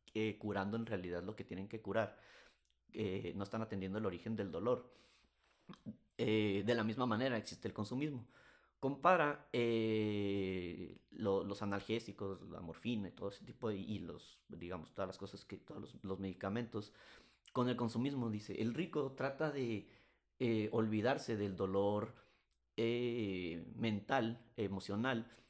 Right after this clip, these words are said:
por medio de la adquisición de mercancías, de, de, de propiedades, de, de cosas que son, pues, por demás innecesarias, ¿no? Y sí es cier-, sí es cierto, o sea, digo, como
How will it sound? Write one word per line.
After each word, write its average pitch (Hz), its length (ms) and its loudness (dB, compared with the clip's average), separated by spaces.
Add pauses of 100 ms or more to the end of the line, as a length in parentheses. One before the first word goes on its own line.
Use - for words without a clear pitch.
(140)
por 113 140 0
medio 104 220 2
de 117 80 2
la 104 80 0
adquisición 95 460 -6
de 95 60 -2
mercancías, 95 880 -4
de, - 120 -16
de, 85 380 -10
de 90 80 -10
propiedades, 107 800 -2
de, 90 280 -4
de 104 160 -4
cosas 113 360 -2
que - 80 -20
son, 95 260 -6
pues, - 120 -16
por 107 160 -6
demás 101 320 -6
innecesarias, 110 720 -2
¿no? 123 140 -4 (680)
Y 202 80 2
sí 240 80 0
es 254 100 0
cier-, 220 180 6 (220)
sí 220 160 2
es 220 140 -2
cierto, 220 520 2
o 185 80 0
sea, 135 100 -4
digo, 107 260 -4
como 98 200 -4